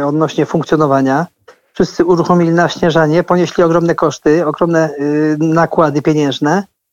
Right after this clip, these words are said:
Natomiast teraz dostają informację, że zamiast odrabiać te nakłady, y, będą musieli być zamknięci. No więc, y, no i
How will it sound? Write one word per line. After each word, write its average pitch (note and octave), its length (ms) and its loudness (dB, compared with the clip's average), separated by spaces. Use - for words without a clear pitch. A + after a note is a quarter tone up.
Natomiast E3+ 540 0
teraz F#3+ 280 2
dostają F3+ 600 0
informację, E3 960 0
że D#3+ 600 0
zamiast D#3 500 0
odrabiać D#3+ 580 0
te C#3+ 360 0
nakłady, D#3 600 0
y, D#3 120 2
będą E3 340 0
musieli E3+ 460 0
być D#3+ 120 0
zamknięci. F3+ 560 0
No E3 220 2
więc, E3+ 420 -2
y, E3 280 4
no E3+ 200 2
i E3+ 300 0